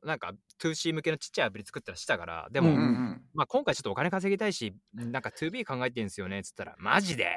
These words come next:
Speaker 1: みたいな。すげえ嫌な感じで。
Speaker 3: <laughs> めちゃくちゃ嫌そうやん。
Speaker 1: あ、やっぱ嫌なんだと思って。<laughs> そんな嫌なんだと思って、でも。
Speaker 3: 面白い。
Speaker 2: 面白い。
Speaker 3: あ、
Speaker 1: 「マジで？」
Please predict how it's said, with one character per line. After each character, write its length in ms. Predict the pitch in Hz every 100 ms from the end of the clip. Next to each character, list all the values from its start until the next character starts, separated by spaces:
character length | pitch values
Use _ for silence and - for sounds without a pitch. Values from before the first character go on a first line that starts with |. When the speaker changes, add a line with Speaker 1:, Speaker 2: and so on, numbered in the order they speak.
| 95 95
Speaker 1:
み 60 | 196
た 80 |
い 40 | -
な。 200 | 226 196
す 40 |
げ 60 | 233
え 40 |
嫌 100 | -
な 60 | 220
感 80 | 214
じ 80 | -
で。 60 |
Speaker 3:
<laughs> 80 | 208
め 80 | -
ち 100 | -
ゃ 60 | -
く 100 | -
ち 60 |
ゃ 40 | 196
嫌 220 | 180 214
そ 200 | - 208
う 40 | -
や 80 | 104
ん。 60 | - 208 - -
Speaker 1:
あ、 80 | 233
や 100 | 240
っ 20 |
ぱ 100 | -
嫌 180 | 208 269
な 100 | 285
ん 60 | 220
だ 80 | -
と 240 | 214 196
思 100 | 233
っ 40 | -
て。 160 | 165 330 - - 427 -
<laughs> 560 | 381 - - - 208 208
そ 140 | 202
ん 100 | 214
な 80 | 254
嫌 180 | 262 269
な 120 | 214
ん 60 | 165
だ 120 | 139
と 100 | -
思 40 |
っ 40 | 440
て、 60 | 427
で 60 |
も。 420 | - 403 403 392 392
Speaker 3:
面 200 | 381 370
白 220 | - 359
い。 100 | 349
Speaker 2:
面 80 | -
白 320 | - 190 165
い。 40 |
Speaker 3:
あ、 60 | 135 135
Speaker 1:
「マ 220 | 156 208
ジ 180 | 214 185
で？」 240 | 131 120